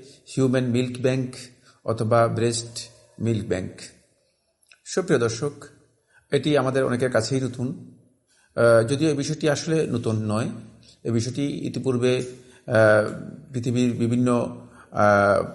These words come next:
পশ্চিমা দেশগুলোর মধ্যে এর প্রচলন চালু হয়েছে। আমরা যদি এই, মানে,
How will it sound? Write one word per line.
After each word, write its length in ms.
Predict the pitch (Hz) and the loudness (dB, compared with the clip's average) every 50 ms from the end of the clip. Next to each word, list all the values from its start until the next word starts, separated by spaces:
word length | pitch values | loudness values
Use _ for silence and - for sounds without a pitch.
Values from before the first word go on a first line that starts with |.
| - - - 123 | -14 -8 -4 -2
পশ্চিমা 380 | 120 113 - - 156 160 175 | -2 -2 -2 -2 0 0 2
দেশগুলোর 400 | 147 135 117 117 117 120 123 120 | 2 2 0 0 0 0 2 2
মধ্যে 520 | 107 104 92 - 113 120 123 143 - - - - - - - - _ _ - | 2 0 0 0 0 0 0 0 -2 -6 -10 -18 -20 -20 -20 -20 _ _ -2
এর 280 | 120 120 113 110 117 120 - 113 110 - | 2 2 2 2 -2 -6 -8 -8 -2 0
প্রচলন 460 | 120 110 113 131 120 123 127 123 120 | 0 0 2 2 2 0 0 0 0
চালু 240 | - 113 110 113 110 | 0 0 2 2 2
হয়েছে। 380 | 113 120 123 117 - 147 147 165 175 - - - - - _ _ _ _ _ _ _ _ _ _ _ _ _ _ | 2 2 0 0 -2 -4 -4 -4 -6 -10 -14 -18 -20 -20 _ _ _ _ _ _ _ _ _ _ _ _ _ _
আমরা 680 | - 123 123 127 135 135 131 131 131 131 131 131 135 - 131 127 | 0 0 2 4 6 6 6 6 6 4 2 -2 -10 -12 -10 -8
যদি 420 | 127 120 120 123 127 127 - - | -6 -4 -2 -2 -2 -4 -2 0
এই, 500 | 127 131 127 123 123 120 - - - - - - - | 0 0 2 0 -2 -2 -6 -10 -16 -18 -18 -12 -6
মানে, 340 | 123 113 110 110 107 107 | -4 -2 -2 0 -2 -2